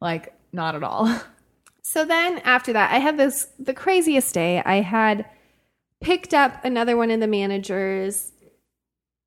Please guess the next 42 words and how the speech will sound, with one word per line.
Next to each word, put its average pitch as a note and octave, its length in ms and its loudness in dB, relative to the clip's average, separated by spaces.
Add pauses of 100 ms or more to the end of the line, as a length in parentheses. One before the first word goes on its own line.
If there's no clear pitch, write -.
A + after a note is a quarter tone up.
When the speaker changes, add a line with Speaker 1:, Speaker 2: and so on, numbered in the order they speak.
(240)
Speaker 2:
at A3+ 180 0
his C#4 280 -8
place B3 360 -4
'cause A3 200 -6
we G#3+ 100 0
worked G#3+ 220 -2
the G#3 80 -4
same F#3+ 440 -2
shift. - 480 -2
So - 200 0
I G#3 80 2
picked D4 260 -4
him C4+ 160 -2
up A3 160 0
at, - 80 -2
like, G3 160 -4
five A#3 340 4
thirty A3 300 2
in G3+ 80 2
the F#3 60 0
morning. F3+ 360 0
I F3 80 0
had E3+ 160 0
worked G3 380 -2
six - 400 -6
to A3+ 160 -8
four G#3 340 -4
thirty. F#3+ 500 -6
I E3+ 120 -6
sped - 400 -2
over G#3 320 2
to A3 100 -14
this G3 220 -4
volunteering F3+ 720 -2
thing. E3+ 240 -8
I F3+ 80 -6
did G3+ 200 -4
that G3 300 -6
from G#3 200 -10
five F#3+ 300 -10
to F#3+ 80 -14
seven. D#3+ 540 -10